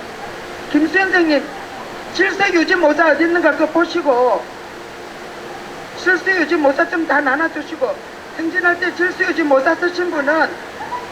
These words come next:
어, 차선 안으로 들어오지 않도록 잘 관리해 주시면 고맙겠습니다. 방명록이 다 쓰셨습니까? 오늘 처음 오신 분은 방명록 꼭 적어주세요.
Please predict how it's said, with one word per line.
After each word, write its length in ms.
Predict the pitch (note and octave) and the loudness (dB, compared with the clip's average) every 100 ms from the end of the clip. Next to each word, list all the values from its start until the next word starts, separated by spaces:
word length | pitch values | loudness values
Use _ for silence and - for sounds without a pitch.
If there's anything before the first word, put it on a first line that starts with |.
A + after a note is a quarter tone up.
| - - - | -12 -10 -4
어, 260 | - - - | -2 -2 -2
차선 380 | - D#4+ F4+ F#4+ | 0 2 2 2
안으로 400 | F#4+ F#4+ E4 D#4 | 2 2 2 2
들어오지 400 | F4+ F4+ F4 E4 | 2 2 0 0
않도록 480 | C4+ C#4+ E4 C#4+ - | -2 0 -2 -2 0
잘 240 | B3+ C#4 | -2 0
관리해 340 | B3+ C4 D4 D4 | -2 -2 -4 -4
주시면 340 | D#4 E4 C4+ | -6 -4 -4
고맙겠습니다. 880 | B3 B3 B3+ C4+ C4 G#3+ G#3+ G3 F3 - - - - - - - - - | -2 -4 -4 -6 -6 -10 0 2 2 -4 -14 -16 -14 -14 -14 -14 -14 -2
방명록이 580 | C#4 D#4 G4 G4 G4+ F4 | 2 2 2 2 0 2
다 160 | D#4 D#4+ | 2 2
쓰셨습니까? 960 | F4+ F#4+ G4 G4 F4 E4 - D#4 E4 - - - - - - - - - - - - - - - | -2 -2 -2 -2 -2 -2 2 2 2 -2 -14 -16 -16 -16 -16 -16 -16 -16 -16 -16 -16 -16 -12 -2
오늘 320 | F#4+ F4 D#4 - | 0 2 0 2
처음 320 | F4+ G#4 G#4 | 4 4 4
오신 240 | F4+ F#4 | 0 0
분은 260 | F4+ D#4 C#4+ | 0 0 0
방명록 500 | C#4 D#4+ F4 F4 - | -2 0 -2 -2 -4
꼭 220 | F#4 - | -8 -2
적어주세요. 800 | F#4 F4+ D#4 D4 D#4 C4+ A#3+ D4+ | 0 0 -4 -6 0 2 2 -2